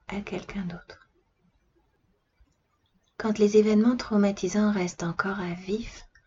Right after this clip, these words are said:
on peut les revivre encore et encore, quand bien même ils se sont produits il y a des années, voire des dizaines d'années.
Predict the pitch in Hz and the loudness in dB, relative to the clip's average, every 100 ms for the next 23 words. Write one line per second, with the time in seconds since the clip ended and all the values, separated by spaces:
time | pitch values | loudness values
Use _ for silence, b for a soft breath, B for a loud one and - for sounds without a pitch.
0 | b b b 202 196 202 185 190 190 196 | b b b -4 0 2 2 0 2 2
1 | 196 - 214 226 233 208 202 208 190 175 | 2 0 -4 -4 0 0 0 -2 -2 -4
2 | 180 - 190 208 - - 202 196 196 196 | -4 -6 -6 -10 -12 -8 -4 -2 -2 0
3 | 220 202 196 175 185 180 190 180 196 202 | 0 0 -2 -4 -6 -6 -4 -4 -2 -2
4 | 190 180 175 190 190 185 180 180 185 180 | -2 -2 -2 -2 -2 -2 -2 -2 -4 -4
5 | 175 185 185 202 196 185 180 175 175 180 | -6 -6 -8 -4 -6 -4 -4 -4 -4 -8
6 | 202 | -10